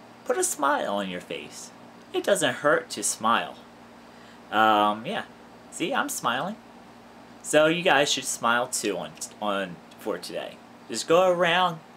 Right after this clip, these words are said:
and have a smile on your face. Go around and have a smile on your face every day.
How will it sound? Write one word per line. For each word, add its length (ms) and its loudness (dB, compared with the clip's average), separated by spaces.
and 120 -12
have 200 2
a 40 -4
smile 440 -8
on 80 -16
your 100 -18
face. 460 -16
Go 180 6
around 400 4
and 120 -2
have 200 4
a 40 -4
smile 360 0
on 120 -4
your 100 -8
face 400 -2
every 380 2
day. 300 -8